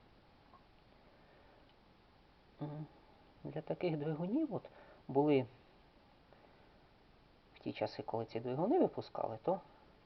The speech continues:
були свічки оці самі розповсюджені, К С два. Так, маркування таке у них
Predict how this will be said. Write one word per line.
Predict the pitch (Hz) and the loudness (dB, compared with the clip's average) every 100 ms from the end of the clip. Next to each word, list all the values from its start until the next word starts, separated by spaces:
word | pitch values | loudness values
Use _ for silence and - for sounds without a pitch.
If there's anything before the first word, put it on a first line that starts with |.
| - - - - - - | -20 -20 -20 -20 -20 -6
були | 139 156 190 165 - - | 2 4 4 2 -8 -12
свічки | 135 - - - | -8 -8 -6 -6
оці | - - - - | -6 -10 -12 -14
самі | - 117 117 | -6 -4 -4
розповсюджені, | 117 - 135 - 190 175 147 131 | -6 -4 -4 -2 -2 -2 -2 -4
К | - 131 | 4 6
С | 139 120 | 6 4
два. | - 107 110 - - - - | 0 0 0 -2 -18 -20 -20
Так, | - - - - - - - - - | -20 -18 -20 -20 -20 -20 -20 -20 -16
маркування | 120 - - - - 127 | -12 -10 -10 -12 -14 -16
таке | - - - | -18 -16 -14
у | |
них | 127 | -12